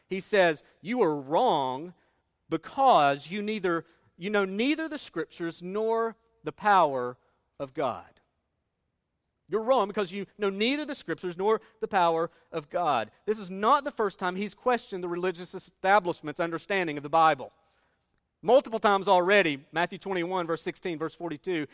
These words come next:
he has said, "Have you not read?" I mean, guys, you are Pharisees, you are Sadducees. Have you not read the Old Testament?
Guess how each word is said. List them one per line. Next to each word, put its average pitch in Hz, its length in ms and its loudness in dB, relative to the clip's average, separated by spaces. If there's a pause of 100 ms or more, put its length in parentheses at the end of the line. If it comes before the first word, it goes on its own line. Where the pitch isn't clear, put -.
(120)
he 196 140 -2
has 190 140 0
said, 208 340 4 (140)
"Have 277 260 6
you 277 160 -4
not 202 260 4
read?" 180 360 2
I - 20 -20 (2000)
mean, 180 120 -6
guys, 226 180 6
you 269 120 0
are 170 80 2
Pharisees, 240 640 8
you 262 100 -2
are 202 60 0
Sadducees. 220 640 2 (260)
Have 214 140 -2
you 208 100 -4
not 247 400 6 (160)
read 226 340 2
the 196 100 -2
Old 196 160 -4
Testament? 208 500 0